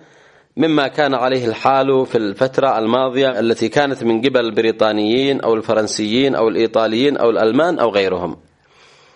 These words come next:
فهذه نقطة مهمة أيها الإخوة المستمعون الكرام، كشفتها الأحداث بأننا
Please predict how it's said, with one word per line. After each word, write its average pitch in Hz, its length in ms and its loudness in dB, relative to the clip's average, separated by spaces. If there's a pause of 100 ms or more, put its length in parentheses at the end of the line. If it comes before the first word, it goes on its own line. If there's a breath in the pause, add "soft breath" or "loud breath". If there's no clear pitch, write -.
(880 soft breath)
فهذه 160 340 0
نقطة 151 320 0
مهمة 135 360 0
أيها 110 200 0
الإخوة 110 440 0
المستمعون 101 580 -2
الكرام، 123 680 0 (880 soft breath)
كشفتها 139 480 0
الأحداث 139 640 0
بأننا 135 680 0